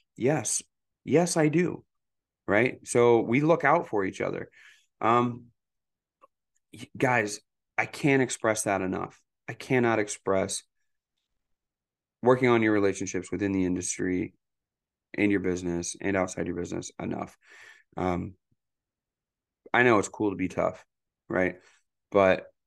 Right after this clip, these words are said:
it's profitable to be nice. I think I said that, right? Marco Mena can co-, quote me on that. It's profitable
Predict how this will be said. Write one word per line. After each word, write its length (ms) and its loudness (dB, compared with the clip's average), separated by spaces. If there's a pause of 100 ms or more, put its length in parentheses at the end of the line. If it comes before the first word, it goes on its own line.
(320)
it's 160 -8
profitable 640 0
to 60 -12
be 100 -4
nice. 400 -6 (720)
I 60 -8
think 140 -2
I 40 -10
said 220 -8
that, 160 -10
right? 280 -10 (840)
Marco 260 -2
Mena 260 -2
can 180 -6
co-, 320 -6
quote 180 -4
me 80 -4
on 140 -4
that. 220 -6
It's 160 -10
profitable 680 -4